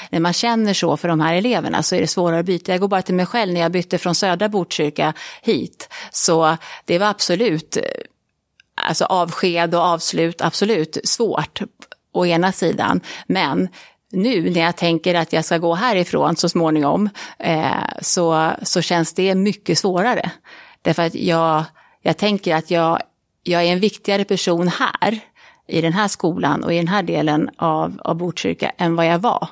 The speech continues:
i den andra delen. Att jag har, att mitt uppdrag är lite viktigare här och att, att det är viktigt att, att, att det finns folk här som jobbar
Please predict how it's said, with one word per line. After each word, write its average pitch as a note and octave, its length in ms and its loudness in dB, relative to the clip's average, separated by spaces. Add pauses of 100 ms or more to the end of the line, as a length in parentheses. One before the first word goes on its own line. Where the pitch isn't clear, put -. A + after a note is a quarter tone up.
i F3 140 2
den E3 140 2
andra G#3+ 280 2
delen. - 420 -2 (840)
Att - 220 -2
jag F3 100 2
har, E3+ 320 0
att - 140 -6 (220)
mitt F3 220 0
uppdrag F#3+ 380 0
är F3 60 2
lite F#3 240 0
viktigare G3 480 0
här E3 300 0
och E3+ 100 2
att, E3 200 -4
att - 280 -2
det F3+ 60 2
är E3+ 120 2
viktigt F#3 440 -2
att, E3 300 -2 (560)
att, - 460 -8 (460)
att - 200 -4
det F3 80 0
finns B3 520 -2
folk F3 380 0
här - 400 -2
som F3 260 0
jobbar E3+ 520 0